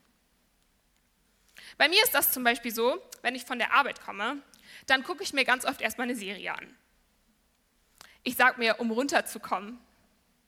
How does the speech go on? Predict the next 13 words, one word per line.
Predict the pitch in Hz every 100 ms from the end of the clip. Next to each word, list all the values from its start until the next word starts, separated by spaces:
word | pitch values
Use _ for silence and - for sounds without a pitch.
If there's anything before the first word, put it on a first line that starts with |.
| _ - - -
um | 254 254
erstmal | 262 349 - 302 277
diese | 254 233 240
ganzen | 269 330 587 - 320
Gedanken | 233 226 277 370 - 240 240 269
in | - 254
meinem | 240 247
Kopf | - 302 -
zu | -
sortieren, | 254 196 - - - 120 - _ _ _ _ _ _ _ _ _ _ _ _
um | - 247
erstmal | 240 233 208
klarzukommen. | 202 214 208 - - - 269